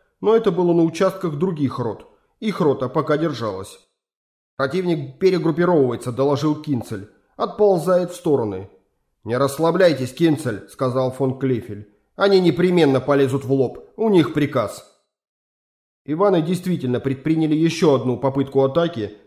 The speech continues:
но без прежнего напора. Им удалось ее отбить. Главная опасность подступала с флангов. Их роту перемалывали по краям. Звуки яростного боя в траншее все приближались.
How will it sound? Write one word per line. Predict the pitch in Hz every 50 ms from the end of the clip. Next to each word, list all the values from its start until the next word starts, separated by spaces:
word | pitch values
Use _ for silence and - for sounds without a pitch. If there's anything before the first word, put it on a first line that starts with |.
| -
но | 151 175 208 208
без | 196 202 -
прежнего | - 160 151 151 143 139 151 156 151 151
напора. | 156 147 147 - 131 120 110 104 104 104 - - - _ _ _ _ _ _
Им | - 254 240 226
удалось | 214 196 202 170 139 131 113 - -
ее | 123 120 123 123 117
отбить. | 120 113 110 107 113 104 - - _ _ _ _ _ _ _ _ _ _ _ _ _ _ _
Главная | - 117 135 147 147 143 139 139
опасность | 135 135 - 175 175 175 - 117 101 - - - -
подступала | 180 175 180 - - 202 170 180 185 180 180 180
с | 165
флангов. | 175 - - 165 151 131 117 110 104 92 - - - _ _ _ _ _ _ _ _
Их | - 185 170 -
роту | 196 202 208 208 180
перемалывали | 131 156 160 160 170 170 175 175 180 180 180 175 175 170 170
по | 170 - 170
краям. | 180 - 190 190 170 143 123 101 95 95 - - _ _ _ _ _ _ _
Звуки | - 107 135 151 180 175 175 135
яростного | 123 143 151 151 147 135 - - 151 147 151 151
боя | 147 151 160 156 147 139
в | 143
траншее | - 151 156 151 147 - - 190 175 139 113 104
все | - - 160 156
приближались. | 139 156 147 143 147 151 147 135 135 127 113 107 98 - - -